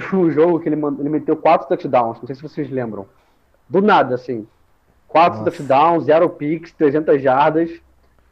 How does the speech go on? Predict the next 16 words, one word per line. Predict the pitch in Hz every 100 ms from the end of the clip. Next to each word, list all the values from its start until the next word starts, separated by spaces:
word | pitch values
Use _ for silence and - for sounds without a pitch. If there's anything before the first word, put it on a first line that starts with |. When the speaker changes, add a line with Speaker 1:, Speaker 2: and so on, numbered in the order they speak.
| -
Speaker 1:
Aí | 127
sai | 135 143
do | 143
estado | 143 143
mandando | 151 147 147
de |
torcida | 156 147 151
"cala | 151
a | 139
boca". | 135 120 104 104 _
Tipo | - 117
assim, | - 113
"cheguei, | - 139 139 113 - _ _ _
eu | 120
sou | -
foda". | 131 135 113 95